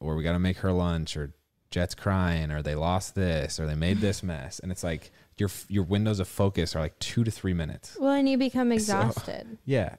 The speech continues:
Speaker 1: but you can't, you can't have good conversations in two
Speaker 2: Yeah.
Speaker 1: to three minutes, and so.
Speaker 2: And I do think one of the other aspects that makes it very difficult after a kid is you spend so much time for weeks and weeks and weeks being just mom and dad that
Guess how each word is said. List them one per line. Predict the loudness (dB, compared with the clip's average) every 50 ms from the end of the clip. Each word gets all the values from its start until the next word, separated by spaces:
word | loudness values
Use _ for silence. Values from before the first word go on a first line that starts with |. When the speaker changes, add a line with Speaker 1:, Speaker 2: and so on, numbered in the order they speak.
| _ _
Speaker 1:
but | 0 0 2 2
you | 2 2
can't, | 2 2 2 2 0 -2 _ _ _ _ _
you | -8 -2
can't | 0 2 4 4
have | 4 4 2 0 -2 -8 -10 _ _ -12 -4 2
good | 2 2 4
conversations | 4 2 2 2 0 0 2 2 2 2 0 -2 0 0
in | 0 0
two | 0
Speaker 2:
Yeah. | 0
Speaker 1:
to | -2
three | -2 -4 -4 -2
minutes, | -2 -2 -2 -4 -4 -6 -8
and | -8 -6
so. | -4 -4 -4 -4 -4 -6 -8 _ _ _
Speaker 2:
And | -2 0 0 2 0 0 -2 -2
I | -2 0 0
do | 2 2 2 2
think | 2 2 2 4
one | 4 4 4
of | 4
the | 4 4
other | 4 2 2
aspects | 2 0 -2 -2 -2 -6 -6 -6 -4
that | -6 -6 -2
makes | -2 -2 -2 -2 -6
it | -8 -4
very | -2 0 0 0 0
difficult | 0 0 -2 -2 -2 -4 -2 -2 -2 -2 -2
after | -4 -4 -4 -4 -4 -4
a | -4
kid | -4 -4 -4 -2 -2 0 -2 -4 -4 -2
is | 0 0 0 0 -2 -6 -8 -2
you | -2 0 0
spend | -2 -2 -2 0 2 2 2 2 2
so | 0 0 2
much | 2 0 -2 -6 -10
time | -6 -2 0 2 2 2 2 0 0 -2 -4
for | -2 0 0 2
weeks | 2 0 0 -2 -4 -2
and | -2
weeks | -2 -2 -4 -4 -2
and | 0 2
weeks | 2 2 2 0 -2 -4 -14 -18 -18 _ _ _ _ _ _ _ _ _ _ _ _ _ -14 -10 -4
being | 0 0 2 2 4 2 2 0 0
just | -2 0 0 0 0 -2 -2 0
mom | 2 2 2 2 2
and | 0 0
dad | 0 -2 -2 -2 -4 -6 -10 -18 _ _ _ _ _ _ _ _ _
that | -4 -2 0 0 0 0 -2